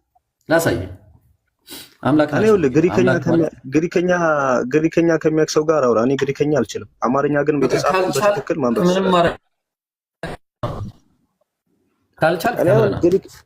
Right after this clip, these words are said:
Speaker 1: መ-፣ ተምሮ መምጣት
Speaker 2: እኮ
Speaker 1: ነው
Speaker 2: ይኸውልህ፣
Speaker 1: ካልቻልክ። እኮ መጽሐፉ ላይ ነው
Speaker 2: ግሪከኛውን
Speaker 1: የምንለው እኛ።
Speaker 2: ተምሮ
Speaker 1: ኦሪጂናሉ ላይ ስንሄድ፣ ማለቴ ይሄ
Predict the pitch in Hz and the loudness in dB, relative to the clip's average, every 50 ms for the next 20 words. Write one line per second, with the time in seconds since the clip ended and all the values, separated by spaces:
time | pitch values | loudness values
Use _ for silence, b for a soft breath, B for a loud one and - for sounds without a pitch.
0 | _ _ _ _ _ - 98 98 98 90 95 123 117 127 139 160 139 101 - 101 | _ _ _ _ _ -10 -6 -4 -4 -2 0 0 2 2 2 0 0 -2 -4 -4
1 | 98 - - 196 180 160 131 117 - - - - - - _ _ _ _ _ _ | -4 -2 0 2 2 2 2 0 -4 -8 -10 -14 -16 -16 _ _ _ _ _ _
2 | _ - - - - 147 - 254 240 - 220 214 165 156 151 156 156 156 151 214 | _ -18 -18 -8 -4 -2 0 2 2 2 2 2 2 2 2 2 2 2 2 2
3 | 214 220 220 139 143 139 135 139 143 131 139 160 160 151 143 139 139 151 165 175 | 2 2 2 2 2 2 2 2 2 2 2 2 2 0 0 0 2 2 2 2
4 | 165 175 180 180 180 180 180 185 180 175 - 180 185 196 214 302 427 214 175 139 | 2 2 2 2 2 2 2 0 0 0 -2 -2 0 2 2 2 2 0 0 -2
5 | 135 143 160 - 359 403 - B B B B B _ _ _ _ _ _ _ - | 0 0 0 0 0 -2 -2 B B B B B _ _ _ _ _ _ _ 0
6 | 131 | 2